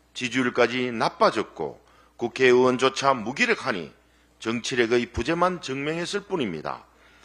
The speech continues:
그나마 당대표 하겠다는 분은 계속 영남을 오면서 민심 얻기에 총력을 기울이는데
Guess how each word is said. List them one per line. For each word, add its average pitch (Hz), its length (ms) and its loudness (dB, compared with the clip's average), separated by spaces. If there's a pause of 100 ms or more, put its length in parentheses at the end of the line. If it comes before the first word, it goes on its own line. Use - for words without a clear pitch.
(380)
그나마 202 460 6
당대표 196 680 4
하겠다는 208 520 0
분은 208 220 4
계속 185 440 0 (520)
영남을 208 420 4
오면서 120 680 2 (380)
민심 110 400 -4
얻기에 120 380 0
총력을 208 840 -2
기울이는데 90 720 -4